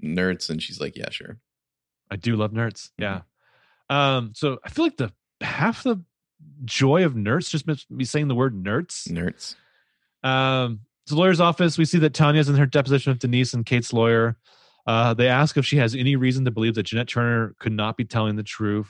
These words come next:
Speaker 2: 'Cause in ninety-three, Tanya opens the closet to find Jeanette there. I feel like she's clearly suspected someone was in the closet and just did the whole remote thing as
Speaker 1: Maybe.
Speaker 2: a cover. I, I, that's the impression I got. And I was like, "Shit, like,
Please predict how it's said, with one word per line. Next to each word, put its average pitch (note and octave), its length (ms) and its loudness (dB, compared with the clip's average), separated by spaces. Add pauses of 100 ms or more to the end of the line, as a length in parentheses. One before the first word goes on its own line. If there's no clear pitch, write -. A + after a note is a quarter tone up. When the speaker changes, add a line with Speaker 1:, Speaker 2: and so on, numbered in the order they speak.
(120)
Speaker 2:
'Cause A#2 120 -4
in A#2 60 -4
ninety-three, B2 760 0 (720)
Tanya D3 280 2
opens C#3+ 300 0
the D3 60 -2
closet B2 340 -2
to A2+ 60 -6
find A#2+ 180 0
Jeanette G#2+ 300 -4
there. G#2+ 300 0 (260)
I E3 80 2
feel D4 120 4
like D#4 100 2
she's A3+ 240 2
clearly B3 560 2
suspected B2 640 -2
someone C#3 280 0
was B2+ 140 2
in A#2 60 -2
the A2 80 -2
closet G#2+ 680 -4
and A#2 80 -6
just B2 180 -6
did C3 140 -2
the B2+ 100 0
whole A2+ 580 0
remote B2 360 0
thing C#3+ 440 -2 (880)
as C#3+ 100 4
Speaker 1:
Maybe. F#3 100 6
Speaker 2:
a G#3+ 60 4
cover. C4 380 4 (640)
I, A#3+ 280 4
I, A3 160 4
that's A#3+ 240 0
the E4 100 4
impression A#3+ 340 0
I E3+ 80 2
got. F3 320 2
And C#3+ 100 2
I D3+ 60 2
was F#3 160 0
like, D#3 240 2 (200)
"Shit, - 400 2
like, D3+ 220 2